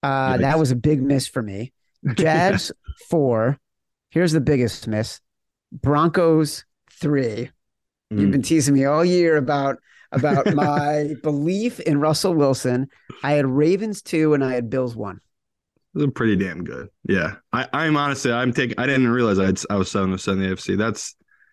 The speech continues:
Speaker 2: that's shocking, but I literally look back now and it was pretty simple. I just literally took the best, what I viewed quarterbacks in the
Speaker 1: Yeah.
Speaker 2: A F C. And it kinda
Speaker 1: Yeah.
Speaker 2: played out that way where N F C, I mean, we've heard it ad nauseum.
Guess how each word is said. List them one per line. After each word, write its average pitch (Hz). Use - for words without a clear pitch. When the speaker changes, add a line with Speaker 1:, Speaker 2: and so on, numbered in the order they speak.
Speaker 2:
that's 127
shocking, 131
but 123
I 127
literally 156
look 139
back 117
now 131
and 107
it 104
was 104
pretty 123
simple. 104
I 98
just 101
literally 104
took 104
the 98
best, 98
what 98
I 95
viewed 95
quarterbacks 85
in 101
the 98
Speaker 1:
Yeah. 190
Speaker 2:
A 175
F 151
C. 104
And 104
it 101
kinda 120
Speaker 1:
Yeah. 156
Speaker 2:
played 113
out 104
that 98
way 98
where 95
N 143
F 131
C, 131
I -
mean, 107
we've 113
heard 117
it 113
ad 101
nauseum. 98